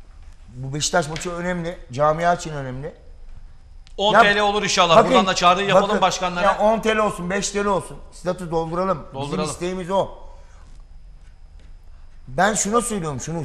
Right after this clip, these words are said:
Speaker 1: topçulara, topçu arkadaşlarımıza. Ya yenilebilirsin. İki de yiyebilirsin, üç de yiyebilirsin ama oyna.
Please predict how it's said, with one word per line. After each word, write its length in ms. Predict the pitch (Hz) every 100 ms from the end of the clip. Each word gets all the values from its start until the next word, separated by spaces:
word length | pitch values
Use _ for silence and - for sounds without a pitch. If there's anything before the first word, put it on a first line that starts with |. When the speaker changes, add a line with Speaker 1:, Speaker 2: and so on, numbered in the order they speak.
| -
Speaker 1:
topçulara, 640 | 135 - 143 143 131 123
topçu 340 | - 123 - 147
arkadaşlarımıza. 600 | 123 123 113 113 104 95 - - - -
Ya 120 | 233
yenilebilirsin. 680 | 196 208 220 226 208 123 104 - - - - - -
İki 200 | 151 175
de 60 |
yiyebilirsin, 440 | 175 170 160 151 160
üç 180 | 151 160
de 40 |
yiyebilirsin 380 | 156 143 123 -
ama 180 | 131 156
oyna. 320 | 143 143 147